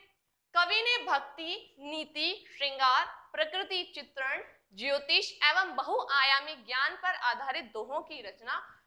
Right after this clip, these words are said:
कर अक्षय कीर्ति अर्जित की। अक्षय कीर्ति मतलब उन्होंने, उनका नाम अमर हो गया हिंदी साहित्य के अंदर। वे निम्बार्क संप्रदाय में दीक्षित हुए तथा राधा कृष्ण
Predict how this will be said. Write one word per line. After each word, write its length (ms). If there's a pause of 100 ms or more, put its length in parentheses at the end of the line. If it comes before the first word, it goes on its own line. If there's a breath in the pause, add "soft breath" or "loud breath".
कर 160
अक्षय 520
कीर्ति 500
अर्जित 500
की। 340
अक्षय 260
कीर्ति 280
मतलब 340
उन्होंने, 400
उनका 300
नाम 220
अमर 360
हो 100
गया 160
हिंदी 220
साहित्य 380
के 80
अंदर। 240 (500)
वे 200
निम्बार्क 560
संप्रदाय 640
में 220
दीक्षित 340
हुए 160
तथा 300
राधा 520
कृष्ण 200